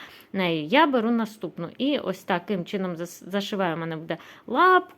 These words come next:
е, хвостик, далі лапка, далі перейду на спиночку і ось так, е, піду. Де там буде ще одна ось лапочка, на неї піду, ну, щоб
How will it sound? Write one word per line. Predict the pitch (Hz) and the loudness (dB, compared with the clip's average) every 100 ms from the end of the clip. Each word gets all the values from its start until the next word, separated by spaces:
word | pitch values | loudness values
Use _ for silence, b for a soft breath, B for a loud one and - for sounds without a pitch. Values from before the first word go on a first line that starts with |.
| _ - | _ -4
е, | 202 196 175 | 2 4 4
хвостик, | 170 208 294 370 370 - 302 277 220 | -2 -2 2 2 0 0 0 0 -6
далі | 190 185 170 165 | 0 2 2 0
лапка, | 190 311 349 - 262 | 2 2 2 0 0
далі | 196 202 180 | 2 2 2
перейду | 175 180 175 165 | 0 -2 -2 -2
на | 175 190 | -4 -6
спиночку | - 415 403 285 - 226 | -2 -2 0 -2 -6 -4
і | 233 370 330 202 | 2 4 4 2
ось | 180 | -2
так, | - 247 247 208 | -2 -2 -2 -2
е, | 185 | -2
піду. | 160 202 165 147 B B B - | -2 -6 -4 -6 B B B -2
Де | 233 | 0
там | 220 196 180 | 2 2 2
буде | 180 185 | 0 0
ще | 175 - 190 165 | -2 -4 0 0
одна | 147 - 156 165 151 | 0 -6 -6 -4 -4
ось | 151 - | -6 -4
лапочка, | 160 156 160 - 160 B B B - - | -6 -4 -14 -12 -14 B B B -20 -8
на | 185 170 | -4 0
неї | 202 359 349 | 4 4 4
піду, | 320 262 240 | 2 -2 0
ну, | 294 370 | 0 0
щоб | - 233 - | -2 -4 -4